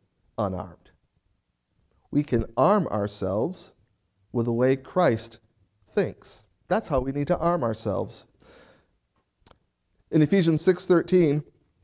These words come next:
it says, "Therefore take up the whole armor of God, that you may be able to withstand in the evil day,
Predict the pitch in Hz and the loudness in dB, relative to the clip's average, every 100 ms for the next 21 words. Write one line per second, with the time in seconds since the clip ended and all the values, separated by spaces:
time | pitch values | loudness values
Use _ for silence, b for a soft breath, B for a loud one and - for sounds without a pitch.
0 | - _ _ 120 - 165 135 160 175 175 | -20 _ _ -12 4 4 6 6 6 6
1 | 160 180 165 170 - 165 - 196 202 143 | 6 6 6 2 4 4 6 6 6 4
2 | - 120 107 104 101 101 104 104 95 95 | 2 0 2 0 -2 -4 -4 -4 -4 -4
3 | 110 - _ _ _ _ 139 147 165 160 | -6 -14 _ _ _ _ 2 4 6 6
4 | 156 - 151 156 165 160 - 147 147 - | 2 0 4 8 6 6 2 0 0 -2
5 | 170 151 120 110 101 139 135 131 147 131 | 0 2 0 -4 -4 -4 -2 0 0 0
6 | 120 127 120 69 80 | 0 0 0 -2 -8